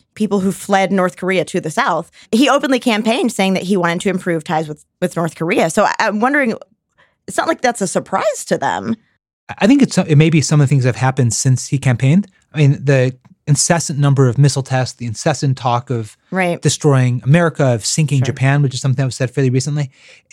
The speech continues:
Speaker 2: So I could understand how, even if you voted for somebody who says they'll favor and try to get warmer ties with the North, you might still say, "Just since the election, the North has been so terrible.
Speaker 1: Right.
Speaker 2: Why are we giving them anything?"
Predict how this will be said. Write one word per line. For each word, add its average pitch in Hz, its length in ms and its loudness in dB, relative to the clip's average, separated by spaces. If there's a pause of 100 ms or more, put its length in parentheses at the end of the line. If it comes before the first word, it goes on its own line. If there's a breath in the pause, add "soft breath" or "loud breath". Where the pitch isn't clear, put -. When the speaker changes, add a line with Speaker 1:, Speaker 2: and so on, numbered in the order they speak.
(100)
Speaker 2:
So - 140 0
I 196 80 2
could 262 100 2
understand 165 460 4
how, 131 320 0
even 165 180 4
if 156 140 4
you 139 60 4
voted 127 340 2
for - 100 -10
somebody 127 300 0
who 123 80 -2
says 131 320 0 (140)
they'll 127 420 -2 (360)
favor 147 440 2
and 147 100 2
try 135 140 0
to 120 80 -2
get 131 240 -2
warmer 131 200 2
ties 127 220 -2
with 131 80 0
the 123 60 2
North, 147 280 0 (300 soft breath)
you 151 100 4
might 147 200 4
still 175 200 0
say, 135 440 0 (100)
"Just - 300 0
since 160 200 0
the 139 80 -2
election, 123 320 -2
the 127 80 4
North 123 220 2
has 131 100 -4
been 117 180 -4
so - 200 0
terrible. 127 440 -2
Speaker 1:
Right. 160 420 0
Speaker 2:
Why 135 220 2
are 147 80 2
we 139 100 4
giving 123 260 2
them 113 300 -2 (180)
anything?" 117 400 0